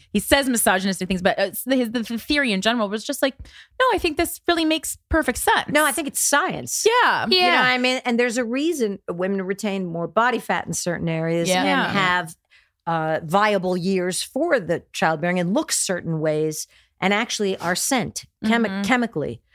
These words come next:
Speaker 2: which will change as you get older. But I used to think that my, my boyfriend's scent was the most intoxicating,
Speaker 3: <laughs> Yeah.
Speaker 2: honestly,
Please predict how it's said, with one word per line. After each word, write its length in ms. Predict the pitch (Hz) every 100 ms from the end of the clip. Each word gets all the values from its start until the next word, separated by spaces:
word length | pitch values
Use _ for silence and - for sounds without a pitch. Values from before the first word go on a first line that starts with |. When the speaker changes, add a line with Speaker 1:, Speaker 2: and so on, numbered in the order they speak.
| _ _ -
Speaker 2:
which 240 | 190 185
will 140 | 185
change 520 | 185 - 247 160 113 156
as 120 | 151
you 60 | 160
get 160 | 165
older. 240 | 151 143 156
But 320 | 170 180 175 - _ _ -
I 100 | 202
used 340 | 240 254 -
to 80 | 220
think 260 | 202 180 -
that 180 | - -
my, 380 | 175 165 156 151 - _ _ _ -
my 300 | - 165 160
boyfriend's 500 | 156 175 170 170 170
scent 360 | - 175 151 -
was 360 | 147 156 156 -
the 160 | 180 202
most 360 | 196 190 -
intoxicating, 1300 | 160 147 - - 190 - - 202 185 180 175 175 208 196
Speaker 3:
<laughs> 20 |
Yeah. 320 | 175 175 175 170
Speaker 2:
honestly, 440 | 190 202 202 -